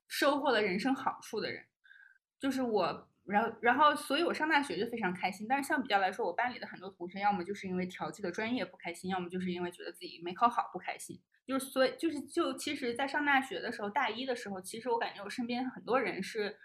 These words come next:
非常不满意的，对于自己的大学生活，然后很多人都尝试想通过考研来改变自己这个不满意的心态。然后因为读研的时候我就出国了，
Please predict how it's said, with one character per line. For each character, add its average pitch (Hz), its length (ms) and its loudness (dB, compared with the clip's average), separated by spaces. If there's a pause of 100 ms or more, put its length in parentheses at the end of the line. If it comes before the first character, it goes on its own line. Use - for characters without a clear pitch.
非 349 100 2
常 262 160 4
不 220 80 -2
满 202 280 -2
意 190 120 -4
的， 143 160 -6
对 165 160 -8
于 165 100 -6
自 175 120 -12
己 175 120 -8
的 - 100 -18
大 175 180 -2
学 180 160 -10
生 - 220 -14
活， - 200 -14
然 175 160 0
后 202 60 -6
很 - 80 -10
多 196 120 -2
人 175 120 -4
都 190 120 -2
尝 175 260 -4
试 208 140 -10
想 - 200 -8
通 196 120 -8
过 196 100 -4
考 - 260 -4
研 127 160 -8 (500)
来 165 180 -4
改 196 260 -2
变 226 220 -4
自 220 160 -10
己 - 280 -20
这 185 100 -6
个 156 80 -6
不 190 160 -10
满 170 220 -6
意 165 60 -10
的 156 100 -12
心 160 260 -10
态。 - 300 -12 (520)
然 220 200 4
后 285 120 8
因 285 60 2
为 302 100 0
读 277 200 -4
研 208 180 0
的 254 80 2
时 233 140 -4
候 214 100 -2
我 202 100 -2
就 - 100 -8
出 254 240 -8
国 185 240 -4
了， 185 280 -2